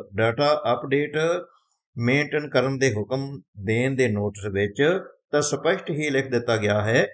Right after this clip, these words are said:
ਕਿ ਆਉਣ ਵਾਲੇ ਕੁਝ ਦਿਨਾਂ ਵਿੱਚ ਈ ਟੀ ਟੀ ਉਨਾਹਠ ਚੁਰਾਨਵੇਂ ਭਰਤੀ ਦੇ ਉਮੀਦਵਾਰਾਂ ਨੂੰ ਆਫਰ ਲੈਟਰਸ ਦੇ ਕੇ ਜੁਆਇਨ ਕਰਾਉਣ ਦਾ ਅਮਲ ਸ਼ੁਰੂ ਹੋ ਸਕਦਾ ਹੈ।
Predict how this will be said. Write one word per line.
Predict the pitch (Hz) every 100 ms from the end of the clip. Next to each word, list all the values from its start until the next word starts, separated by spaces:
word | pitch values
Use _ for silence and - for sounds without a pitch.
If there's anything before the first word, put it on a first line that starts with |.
| _ _ -
ਕਿ | 156
ਆਉਣ | 156 131 160
ਵਾਲੇ | 160 160
ਕੁਝ | 160 160 160
ਦਿਨਾਂ | 120 117 113
ਵਿੱਚ | 113 104
ਈ | 143 170 139 135
ਟੀ | 135
ਟੀ | 151
ਉਨਾਹਠ | 151 123 120 147
ਚੁਰਾਨਵੇਂ | 139 139 139 139
ਭਰਤੀ | 107 101 123 135
ਦੇ | 147 120
ਉਮੀਦਵਾਰਾਂ | 117 113 107 101 107 107
ਨੂੰ | 127 165 190 185 _ _ 120
ਆਫਰ | 143 151 151
ਲੈਟਰਸ | 131 113 113 123 - 98
ਦੇ | 104 113
ਕੇ | 117 139 160 151
ਜੁਆਇਨ | 113 104 117 139
ਕਰਾਉਣ | 120 113 117
ਦਾ | 117 107
ਅਮਲ | 104 120 156 185 _ _
ਸ਼ੁਰੂ | - 139 143
ਹੋ | 95 98
ਸਕਦਾ | 135 143 170 170
ਹੈ। | 127 107